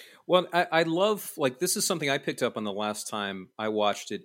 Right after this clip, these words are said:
is, is Lubetsky's cinematography, 'cause he had just come from making The New World with Terrence Malick. And he was really kind of obsessed with this idea of, like, "All right, every bit of lighting in this film,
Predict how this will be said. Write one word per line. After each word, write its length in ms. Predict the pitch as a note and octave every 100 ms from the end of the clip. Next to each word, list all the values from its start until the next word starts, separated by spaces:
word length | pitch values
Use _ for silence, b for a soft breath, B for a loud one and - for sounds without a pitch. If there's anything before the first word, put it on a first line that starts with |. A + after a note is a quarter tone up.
| -
is, 400 | G#2+ G2+ - -
is 220 | A2+ G#2+
Lubetsky's 760 | A2 A2+ G#2+ B2+ C#3+ - C3 -
cinematography, 760 | C3 A#2+ G#2+ A2+ A2+ G#2+ G#2 F2+
'cause 160 | B2
he 120 | - G#3
had 140 | D#3
just 240 | D#3 E3
come 260 | - D3 C#3
from 200 | B2+ A2+
making 300 | A#2 A2 G#2+
The 80 | G2+
New 240 | G2+ A2
World 400 | A2+ G#2+ F2+ E2+
with 160 | F2 -
Terrence 380 | - G#2 G2 -
Malick. 540 | F#2+ F#2 E2+ - _ _ _ _ _ _ _
And 320 | B2 C3 B2+
he 160 | B2+ C#3+
was 200 | C3 G#2+
really 460 | G#2 A#2+ D3+ D#3 C#3
kind 240 | - B2+
of 80 | G#2+
obsessed 460 | G#2+ - A#2+ A#2
with 100 | A2+
this 180 | G#2+ G#2
idea 300 | G#2 F#2+ G2
of, 80 | F#2+
like, 240 | F#2+ F#2+ -
"All 80 | A2
right, 180 | G#2 F#2 -
every 400 | A#2+ B2 D3 D3
bit 180 | A2+ B2
of 140 | G#2+
lighting 340 | G#2 A2 A2+ G#2+
in 80 |
this 160 | G2 -
film, 460 | - G2 G2 F2+